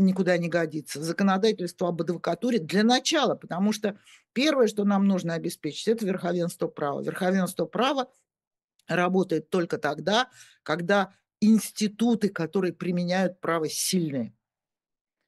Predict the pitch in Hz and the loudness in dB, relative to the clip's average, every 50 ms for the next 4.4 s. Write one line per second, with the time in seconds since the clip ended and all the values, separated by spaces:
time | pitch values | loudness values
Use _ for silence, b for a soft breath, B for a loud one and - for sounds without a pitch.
0 | _ _ _ _ - 185 185 185 - 202 214 202 202 185 190 202 180 185 185 202 | _ _ _ _ -6 -6 -6 -2 0 0 2 2 2 2 2 2 2 2 0 -2
1 | 175 - - 190 190 185 190 170 143 - 147 151 147 143 135 - - - 139 131 | -4 -2 -2 -2 -2 0 -2 -4 -6 -6 -6 -4 -4 -4 -6 -6 -4 -4 -4 -4
2 | - _ 311 330 349 339 - - 254 262 254 247 - - - 269 262 262 247 233 | -4 _ -4 -2 -2 -4 -6 -4 0 0 0 0 0 -2 0 2 2 2 2 2
3 | 240 220 220 214 214 - 175 175 - 160 156 - 156 147 - - - - 143 139 | 0 0 -2 -2 -2 -4 -6 -4 -4 -6 -6 -6 -8 -10 -10 -12 -12 -10 -8 -8
4 | - - - - - 120 120 - | -8 -8 -10 -10 -10 -12 -14 -14